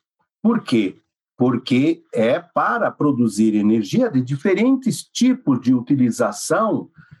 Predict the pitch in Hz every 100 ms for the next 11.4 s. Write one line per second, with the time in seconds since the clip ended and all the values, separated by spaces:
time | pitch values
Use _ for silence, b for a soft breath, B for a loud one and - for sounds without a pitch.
0 | - 123 127 120 120 170 - 247 151 147
1 | 131 180 214 226 - 156 147 139 131 123
2 | 131 - 143 135 165 170 - 175 143 120
3 | 107 101 107 98 95 87 85 78 - -
4 | 127 185 - - - - 127 120 165 170
5 | - 151 - - - - _ _ _ _
6 | - 180 131 147 175 - 185 180 170 120
7 | 131 165 _ _ _ - 139 147 147 139
8 | 147 131 143 220 220 151 110 98 _ _
9 | _ - 110 117 117 113 120 151 185 185
10 | 147 - - 107 104 123 143 117 113 120
11 | - 202 -